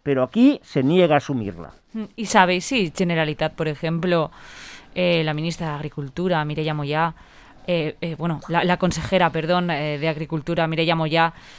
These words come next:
Speaker 2: se ha puesto en contacto con el ministro para ver si, eh, se hace efectiva este uso o no?
Speaker 1: El Mireia Moyà lo pidió el año pasado, pidió autorización excepcional del metil a la vez que pedía una autorización excepcional para las trampas.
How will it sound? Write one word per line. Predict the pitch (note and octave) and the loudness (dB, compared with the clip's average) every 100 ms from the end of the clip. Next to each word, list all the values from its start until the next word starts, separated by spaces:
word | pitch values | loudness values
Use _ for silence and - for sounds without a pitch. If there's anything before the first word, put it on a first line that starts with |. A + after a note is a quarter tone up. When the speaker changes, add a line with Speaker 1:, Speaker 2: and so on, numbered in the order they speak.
| - | -18
Speaker 2:
se | - F#3+ | 0 2
ha | |
puesto | E3+ E3+ F3+ | 2 0 -2
en | |
contacto | E3 D#3+ D#3 E3 E3 E3 D#3+ | -2 -2 0 0 0 -2 -4
con | E3 D#3+ | -2 -2
el | D#3+ D#3+ | 0 0
ministro | E3+ F3+ F#3+ - G3 E3+ D#3 | 2 2 2 0 0 0 2
para | F3 E3 | 2 4
ver | D#3 E3+ E3+ | 4 2 2
si, | - G3 F3+ F3 - | -2 -2 0 -2 -2
eh, | - F3 | -2 -2
se | E3 G3 | -2 2
hace | F3 F#3 | 2 2
efectiva | F3 E3+ F3 E3+ F3 | -2 -4 -2 2 2
este | E3+ - F3 | 2 0 -2
uso | D#3+ F#3 - F3+ | 0 -2 0 0
o | D3+ - E3 | 0 -2 0
no? | E3 D3+ - _ _ - - - | 0 0 -8 _ _ -20 -20 -14
Speaker 1:
El | - C3+ C3 B2+ | -2 0 0 0
Mireia | C3+ F#3 G#3 A3 | 0 2 6 6
Moyà | G#3+ F#3+ G3 | 6 8 8
lo | A3 | 8
pidió | G#3 D3 D#3 | 6 2 6
el | G3+ | 8
año | F3+ D#3 | 8 6
pasado, | C3 B2 A#2 F#2 D2 - | 2 0 0 0 -6 -2
pidió | B2 B2 F3 | -2 6 8
autorización | D3+ C3+ A#2+ C3 D3+ | 8 4 0 0 2
excepcional | E3 F3 D3 D#3+ C3 | 2 0 2 4 4
del | E3 | 2
metil | F3 D3 F3 A3 - | 2 0 0 0 2
a | C#3+ | 4
la | C#3 | 4
vez | F#3 | 2
que | - | 0
pedía | E3+ D#3 F3+ | -2 2 2
una | G3+ | 4
autorización | E3+ E3 D3+ C#3 B2+ E3 | 2 2 -2 -4 -4 -4
excepcional | D3 D3+ C3+ D#3 | -4 -6 0 0
para | E3+ E3 | 2 2
las | B2 A#2+ | 2 -2
trampas. | - B2 A#2 D#3+ | 0 0 0 -6